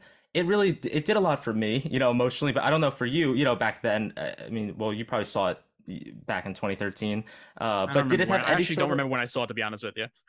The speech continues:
Speaker 1: Oh, <laughs> okay, okay. Well, d-, did it have any sort of emotional, you know, resonance with you or anything about, I mean, 'cause,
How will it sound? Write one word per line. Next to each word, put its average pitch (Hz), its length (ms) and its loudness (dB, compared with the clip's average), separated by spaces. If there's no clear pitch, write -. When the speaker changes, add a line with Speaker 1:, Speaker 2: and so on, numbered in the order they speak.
Speaker 1:
Oh, 123 200 6
<laughs> - 20 4
okay, 147 320 0
okay. - 500 -2
Well, 160 140 4
d-, 156 140 -2
did 139 140 -2
it 170 60 2
have 175 160 2
any 160 220 2
sort 127 280 2
of 110 140 0
emotional, 104 680 -2
you 107 80 0
know, 95 160 0
resonance 101 460 -2
with 101 180 -6
you 98 120 0
or - 20 2
anything 151 360 0
about, - 180 -4
I 139 60 0
mean, 165 120 0
'cause, 156 140 -4